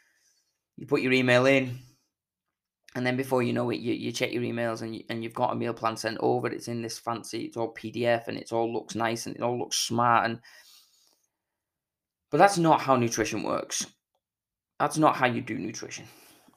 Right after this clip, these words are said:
It's the same as when you go to fitness. Like, a lot of people don't get results in the gym because they just do made up workouts. They go to classes which are made up. They go to boot camps which are made up. They're not made up on,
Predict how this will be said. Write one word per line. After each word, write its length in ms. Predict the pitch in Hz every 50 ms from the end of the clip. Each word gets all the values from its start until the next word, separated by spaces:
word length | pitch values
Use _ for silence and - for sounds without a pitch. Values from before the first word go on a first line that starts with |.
| _
It's 140 | - - 135
the 60 | 143
same 240 | 143 151 156 175 185
as 80 | 180 175
when 140 | 175 165
you 80 | 156 135
go 140 | 131 135 135
to 160 | 135 - 123
fitness. 500 | 123 - - - - - - - - -
Like, 220 | 110 104 110 107
a 40 | 127
lot 140 | 147 170 160
of 60 | -
people 200 | - 143 131 113
don't 200 | 110 107 101 113
get 120 | 117 - -
results 300 | 113 117 120 85 - -
in 80 | 104
the 80 | 107 107
gym 220 | 117 131 131 127
because 260 | 117 123 - 113 113
they 120 | - 117 117
just 220 | 117 113 - -
do 140 | - 123 123
made 320 | 123 113 110 110 110 107
up 140 | 104 - -
workouts. 420 | 98 90 110 107 - 110 104 - -
They 80 | 113
go 160 | - 113 123
to 140 | 120 127 120
classes 420 | - - 120 110 - - 123 123 113
which 160 | 113 104 -
are 60 | 113
made 340 | 113 113 117 117 117 113 -
up. 180 | 104 - -
They 60 | - 117
go 160 | 110 123 127
to 80 | 123
boot 220 | 117 - 113 113 -
camps 260 | - 117 110 - -
which 160 | - - -
are 60 | 117
made 380 | 117 113 113 117 113 113 117 -
up. 200 | 120 - - _ _ _ _ _ - _ _ _
They're 80 | 127 135
not 120 | 135 135
made 260 | 131 131 131 131 127
up 120 | 123 123 123
on, 140 | 123 123